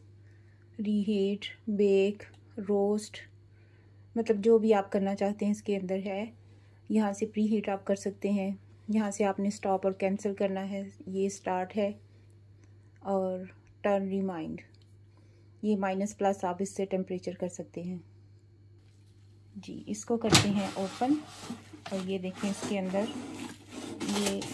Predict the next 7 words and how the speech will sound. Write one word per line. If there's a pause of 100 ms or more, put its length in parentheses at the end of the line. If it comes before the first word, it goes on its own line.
एक (1300)
plate
है (680)
और
ये
इसका
stand